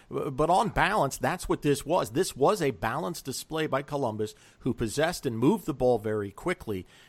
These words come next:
and dominated stretches of the game, albeit a little bit left-handed by comparison. But nonetheless, I think it was pretty, pretty well done on their part to use the entirety of that Columbus Crew pitch.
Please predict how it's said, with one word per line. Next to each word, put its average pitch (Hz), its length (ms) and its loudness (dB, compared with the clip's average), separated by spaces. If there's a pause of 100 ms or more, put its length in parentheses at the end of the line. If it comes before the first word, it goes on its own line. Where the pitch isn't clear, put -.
(160)
and 120 320 -2 (100)
dominated 131 540 2
stretches 117 480 -2
of 104 60 -6
the 101 80 -4
game, 123 460 -4 (280)
albeit 156 380 2
a 131 80 -2
little 175 300 2
bit 143 260 0
left-handed 139 640 -2
by 113 160 -2
comparison. 123 680 -4
But 113 120 -4
nonetheless, 135 460 0
I 127 60 -8
think 147 120 -10
it 226 60 -4
was 156 100 -4
pretty, 160 300 -2 (340)
pretty 170 220 2
well 139 240 4
done 135 240 0
on 117 140 -2
their 123 160 4
part 120 300 -2
to 113 100 -14
use 117 560 0
the 117 160 -6
entirety 110 440 -2
of 98 80 -4
that 101 140 -4
Columbus 113 400 -4
Crew 107 160 -4
pitch. - 480 -6